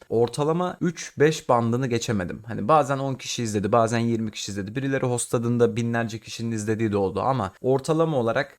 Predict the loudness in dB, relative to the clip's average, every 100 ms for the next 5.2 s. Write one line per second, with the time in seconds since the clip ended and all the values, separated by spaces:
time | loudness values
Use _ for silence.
0 | 6 6 4 -2 -2 -2 -2 0 2 0
1 | -4 -4 -2 -2 0 0 0 -2 -6 _
2 | -4 -2 0 0 0 0 -6 0 4 4
3 | 4 2 2 -2 -4 -2 0 0 2 0
4 | 0 -2 -2 0 2 2 2 2 0 0
5 | -2